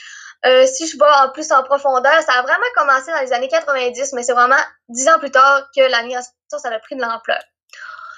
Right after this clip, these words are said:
Donc, euh, si on fait un résumé de tout ça, on peut dire que la migration, ça prend vraiment une place considérable dans ce pays. D'ailleurs, si je vous donne quelques statistiques, on note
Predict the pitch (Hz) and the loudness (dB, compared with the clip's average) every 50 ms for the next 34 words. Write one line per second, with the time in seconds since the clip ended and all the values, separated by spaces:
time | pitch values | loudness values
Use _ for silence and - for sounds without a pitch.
0 | - - 269 269 269 269 269 269 285 277 262 262 269 269 269 349 330 311 294 285 | -6 0 2 2 2 2 0 2 4 6 6 6 4 4 2 2 4 4 6 4
1 | 285 285 - - 311 302 285 277 277 277 233 277 277 285 - - 277 269 - - | 4 4 2 2 4 4 4 4 2 0 -2 -2 -6 -6 -6 -8 -12 -4 0 4
2 | 311 330 320 - 262 262 262 269 262 240 240 285 294 285 285 - 262 262 - - | 4 4 4 2 0 -6 -6 -6 -8 -6 -2 -2 -2 -2 0 0 0 2 0 -2
3 | - - 254 240 240 254 - 311 311 269 262 269 - 294 302 - - 247 240 - | -4 -4 -4 -4 -2 0 0 2 2 2 2 0 0 -2 -2 -2 -2 -6 -4 -2
4 | 240 240 240 233 240 269 - 262 254 247 254 247 - - - 302 302 294 - 285 | -2 0 0 0 0 0 -2 -4 -4 -6 -6 -6 -6 -6 -4 -4 -2 0 2 4
5 | 269 269 254 254 254 269 262 247 247 247 - 254 254 247 233 233 269 330 311 - | 4 4 6 4 2 2 2 0 -2 -2 -2 -4 -4 -6 -8 -8 -8 -10 -10 -14
6 | - - - - 247 262 285 311 302 - 381 359 320 302 311 302 302 311 302 359 | -20 -6 0 2 4 4 4 2 0 -6 -10 -10 -8 -4 -4 -4 -4 -2 -2 -4
7 | 359 349 330 302 285 - - 269 269 - - - - 320 330 320 - 262 262 262 | -4 -4 -4 -6 -6 -4 -6 -8 -8 -10 -16 -12 -8 -8 -8 -8 -6 -4 -4 -4
8 | 277 269 | -4 -6